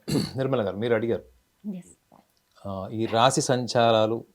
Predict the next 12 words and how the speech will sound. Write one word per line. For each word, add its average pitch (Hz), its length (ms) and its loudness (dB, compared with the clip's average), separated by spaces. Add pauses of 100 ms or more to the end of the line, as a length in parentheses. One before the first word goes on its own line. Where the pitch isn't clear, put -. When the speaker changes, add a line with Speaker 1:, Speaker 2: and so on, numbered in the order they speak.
(220)
Speaker 1:
ముఖ్యంగా 120 300 -2
ప్రధానమైనటువంటి 127 680 2
నాలుగు 104 280 -2
గ్రహాలు, 92 240 -4 (300)
Speaker 2:
నాలుగు 208 240 -6
గ్రహాలు. 101 240 -6
Speaker 1:
గురుగ్రహము, 123 600 2 (220)
శనిగ్రహము, 113 680 -4
రాహుకేతువులు, 104 840 -4
Speaker 2:
మ్మ్. 196 200 0 (360)
Speaker 1:
ఇవన్నీ 123 240 2
కూడా 143 380 2